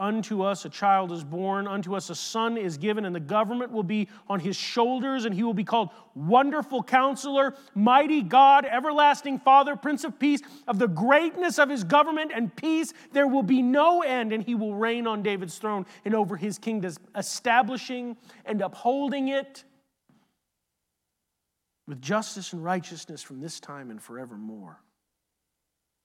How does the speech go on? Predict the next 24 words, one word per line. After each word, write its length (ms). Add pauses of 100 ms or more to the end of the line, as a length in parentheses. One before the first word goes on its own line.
(140)
See, 140
this 200
king 460
that 160
would 160
come 400 (180)
would 140
not 340
just 400
be 260
one 200
of 100
the 80
descendants 800
of 220
David. 340
It 80
would 140
be 140
a 40
different 380
kind 380
of 140
king. 300